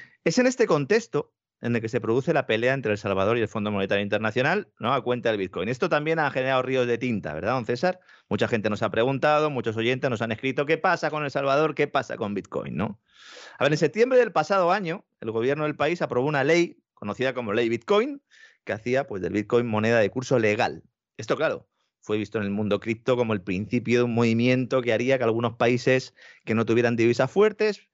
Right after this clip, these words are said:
sirvieran para lanzar el Bitcoin, lo cual, pues, demostraría, en teoría, ¿no?, las bonanzas de un sistema monetario centralizado sin injerencia de poderes públicos, ¿no? El sueño de todo, de todo anarquista, de todo anarcocapitalista que decía, "Bueno, ahora sí, va, tenemos un país donde se va a hacer", ¿no?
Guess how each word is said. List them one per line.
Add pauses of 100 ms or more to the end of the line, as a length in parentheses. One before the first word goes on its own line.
(160)
sirvieran
para
lanzar
el
Bitcoin,
lo
cual, (260)
pues,
demostraría,
en
teoría,
¿no?,
las
bonanzas
de
un
sistema
monetario
centralizado (280)
sin
injerencia
de
poderes
públicos,
¿no?
El
sueño
de
todo, (280)
de
todo
anarquista,
de
todo
anarcocapitalista
que
decía,
"Bueno,
ahora
sí,
va,
tenemos
un
país
donde
se
va
a
hacer",
¿no?